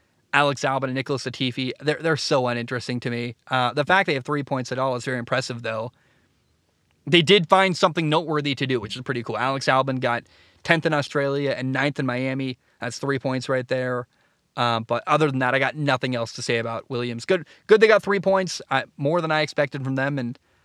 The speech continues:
um, they found a way to get mentioned on the podcast. But I, I, ah, I don't care about Williams. They're terrible.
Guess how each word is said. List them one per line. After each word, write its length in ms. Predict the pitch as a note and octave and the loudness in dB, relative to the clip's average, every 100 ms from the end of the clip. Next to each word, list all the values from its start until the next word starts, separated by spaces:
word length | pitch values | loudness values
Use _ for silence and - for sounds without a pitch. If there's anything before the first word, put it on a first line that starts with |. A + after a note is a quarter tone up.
| _ | _
um, 400 | - A#2+ A#2 A2+ A2 _ _ _ _ _ _ _ - | -6 -4 -4 -8 -12 _ _ _ _ _ _ _ -4
they 140 | C3+ | 0
found 200 | C#3+ C#3 | 0 0
a 40 | |
way 100 | B2+ | 0
to 60 | B2+ | -2
get 120 | B2 | -4
mentioned 400 | B2+ C3+ C3 C#3 | -4 -4 -2 -4
on 60 | A#2+ | -4
the 80 | A2+ | -4
podcast. 560 | A#2+ A#2+ B2 A2 A2 | -2 -2 -4 -8 -8
But 100 | - | -6
I, 160 | A#2 A#2 - | -4 -6 -6
I, 120 | C4+ A#3+ - | -6 -6 -2
ah, 220 | G#3 - - _ _ _ - | 0 0 -6 _ _ _ 0
I 60 | |
don't 120 | A#3 F3+ | 2 4
care 80 | |
about 200 | D3+ B2 | 4 2
Williams. 320 | G#2+ A#2 B2 C3 | 0 -4 -4 -2
They're 100 | F3 | 0
terrible. 420 | C#3+ A#2+ - | 0 0 -4